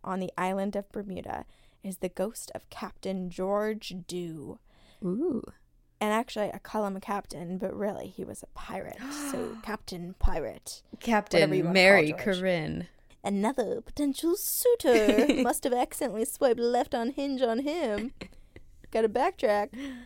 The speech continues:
Speaker 2: Love it.
Speaker 1: So, George was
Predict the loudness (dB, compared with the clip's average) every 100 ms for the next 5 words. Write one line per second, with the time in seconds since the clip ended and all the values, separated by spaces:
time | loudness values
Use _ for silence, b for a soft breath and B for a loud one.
0 | B -10 -8 -6 -8 -12 -20 -20 -2 4
1 | 6 4 0 -6 -20 -20 -6 4 4 4
2 | -2 0 0 0 -2